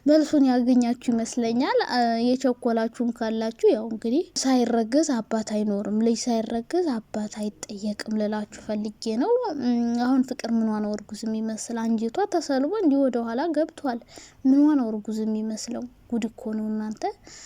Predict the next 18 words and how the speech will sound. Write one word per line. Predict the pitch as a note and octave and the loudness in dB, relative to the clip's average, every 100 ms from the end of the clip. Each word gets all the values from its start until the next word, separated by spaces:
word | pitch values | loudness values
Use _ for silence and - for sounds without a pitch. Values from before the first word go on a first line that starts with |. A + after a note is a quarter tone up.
| - - | -20 -4
እና | A#3+ B3+ D4+ | 2 2 2
ፍቅርዬ | C#4 - A#3+ A3 B3+ C#4 C#4 - | -2 -2 -2 0 2 2 0 -2
አላረገዘችም፣ | G#3+ G#3+ A3+ G#3 C4 C4+ D#4 D4+ - C4 C4 C4 C4 C4 - - - _ - | -8 -8 -8 -4 -2 2 0 0 -4 4 6 8 6 2 -4 -20 -20 _ -10
እ፣ | A#3 A#3+ C4+ C4+ C4+ C4+ | -4 2 4 6 6 4
ምናምን | A#3 G#3+ A3+ C#4 C#4 C4 | 2 -2 0 4 4 4
በቃ፣ | A#3+ - - - - - - | 0 -8 -14 -14 -20 -12 -4
እ፣ | A#3+ A3+ G#3+ | -2 -2 -2
በቀደም | A#3 A#3 - C4 - D#4+ D4+ | -2 -2 -6 -4 4 4 4
ስላናደዷት | C4+ A#3 A3+ A3 G#3+ G#3 G#3+ G#3 A3+ E4 - - - C4 B3+ A#3+ G#3+ | 0 0 -2 -2 -4 -4 -4 0 0 -2 -6 -18 -20 -12 -4 -2 -2
በቃ | A3+ A3+ - | -6 -6 -6
ብድሯን | G#3+ A3 B3 A#3+ A#3+ | -6 -4 -2 -2 -2
ልትከፍል | G#3+ G3+ - G#3 - C4+ | -4 -8 -14 -12 -4 -4
ነው፣ | A3 G#3+ _ _ - | -4 -10 _ _ -2
ብድሯን | A#3 B3 _ - A3 A#3 E4+ | -2 -2 _ -6 -2 -2 -2
ልትከፍል | G#4 - E4+ - A#3 | -4 -2 -4 -4 -4
ነው | A3+ | -4
እንግዲህ | A3 A3 A#3+ | -6 -6 -6
ያጨናነቀቻቸው። | A3+ - A#3+ A3+ G#3+ A#3 A3+ - G#3 - A#3 | -6 -4 -4 -2 -4 -6 -10 -12 -16 -10 -10